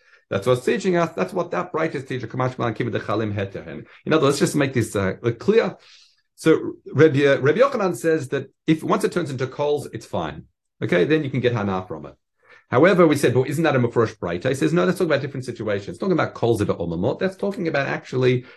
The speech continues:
wood that was used, that was lochashot. But what's the orla got to do with it? No, the orla was just used to dry that wood down."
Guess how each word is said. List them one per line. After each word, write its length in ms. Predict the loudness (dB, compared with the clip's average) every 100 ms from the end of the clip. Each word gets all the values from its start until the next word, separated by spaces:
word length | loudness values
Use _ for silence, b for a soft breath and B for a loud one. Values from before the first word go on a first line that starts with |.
| B 2
wood 300 | 4 6 4
that 120 | 2
was 220 | 2 2
used, 240 | -2 -2
that 80 | -2
was 140 | -2 0
lochashot. 720 | 0 0 -2 -4 -4 -6 b b 0
But 140 | 2
what's 180 | 4 2
the 80 | 0
orla 360 | 4 4 4
got 100 | 0 -4
to 80 |
do 200 | -4 -2
with 120 | 0 0
it? 180 | -2
No, 200 | -2 -4
the 120 | -4 -4
orla 280 | -4 -2
was 140 | -4 -6
just 160 | -10
used 180 | -10 -10
to 60 | -8
dry 480 | -4 2 4 4 2
that 240 | 2 0
wood 280 | -2 -4 -2
down." 460 | 0 0 -2 -8